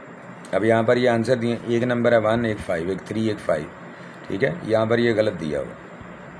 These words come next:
ठीक है, ये दे, अ-, अलग है ये, इसका कोई ताल्लुक नहीं है, ना भी दिया हो तो सवाल हो जाए, ठीक है। तो आपको तो चाहिए answer one से थ्री तक, तो अब आप एक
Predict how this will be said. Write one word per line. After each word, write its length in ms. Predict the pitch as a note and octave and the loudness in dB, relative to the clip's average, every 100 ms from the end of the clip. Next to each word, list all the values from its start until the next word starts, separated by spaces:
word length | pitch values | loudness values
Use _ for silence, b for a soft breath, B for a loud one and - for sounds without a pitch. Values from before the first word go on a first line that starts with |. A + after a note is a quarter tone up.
| - - - | -18 -14 -8
ठीक 160 | F#2+ | -6
है, 200 | B2 B2 | -6 -4
ये 80 | A2 | -2
दे, 160 | G2 G2+ - - G2 | -2 -2 -6 -10 0
अ-, 200 | G#2+ - | 0 4
अलग 300 | A2 A#2+ A2 | 6 6 6
है 100 | E2 | 2
ये, 180 | C#2+ D#2 | 0 -6
इसका 220 | G2+ G#2+ | -4 0
कोई 120 | G2+ F#2+ | 0 4
ताल्लुक 320 | G2 G2 G2 | 4 4 0
नहीं 180 | G#2 G2 | -2 -2
है, 80 | |
ना 180 | G2 F#2+ | 0 0
भी 140 | G2 G#2 | -2 -2
दिया 180 | G#2+ | 0
हो 60 | F#2+ | 0
तो 80 | F#2+ | -2
सवाल 300 | F#2+ F2 E2+ | 0 0 0
हो 60 | |
जाए, 200 | D#2+ - - - - - B B B B B - | -4 -8 -14 -16 -16 -16 B B B B B -4
ठीक 140 | A#2 | -2
है। 100 | D#3 F3 - - | -2 -4 -10 -6
तो 60 | - | 2
आपको 340 | A2+ B2 F#3 C#3+ | 6 6 6 4
तो 100 | C#3 | 6
चाहिए 300 | C3+ C#3+ C#3 | 4 6 6
answer 340 | C3 A#2+ B2+ | 6 6 4
one 180 | A#2+ B2+ | 6 4
से 120 | C3 | 2
थ्री 220 | B2 B2 C#3+ | 0 0 2
तक, 240 | B2+ A2+ | 0 0
तो 120 | A#2+ | 2
अब 100 | A#2 | 6
आप 200 | A#2+ A#2+ - | 8 6 2
एक 100 | A#2+ | -6